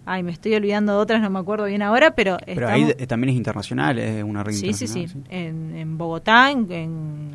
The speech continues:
Speaker 1: en Co-, en Cali, eh, en Bogotá y en Cali estamos ahora, en Colombia.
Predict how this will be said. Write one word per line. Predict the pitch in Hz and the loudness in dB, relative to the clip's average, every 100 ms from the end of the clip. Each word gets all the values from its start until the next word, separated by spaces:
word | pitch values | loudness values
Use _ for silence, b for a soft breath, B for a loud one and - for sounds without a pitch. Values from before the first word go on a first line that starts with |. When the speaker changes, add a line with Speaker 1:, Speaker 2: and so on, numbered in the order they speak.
| 143 | -10
Speaker 1:
en | 156 | -8
Co-, | 156 156 | -8 -8
en | 156 160 | -8 -2
Cali, | 202 233 269 277 277 277 269 - | 4 4 4 -2 -4 -6 -10 -10
eh, | 165 160 165 170 226 277 269 | -8 -6 -4 -2 -2 -4 -10
en | 202 170 170 | -6 -4 -2
Bogotá | 180 226 | -2 2
y | 330 | 2
en | 294 | 2
Cali | 208 165 | 0 -4
estamos | - 156 156 | -8 -12 -12
ahora, | 151 147 147 | -12 -12 -10
en | 151 | -10
Colombia. | 156 165 147 143 143 | -6 -6 -6 -10 -14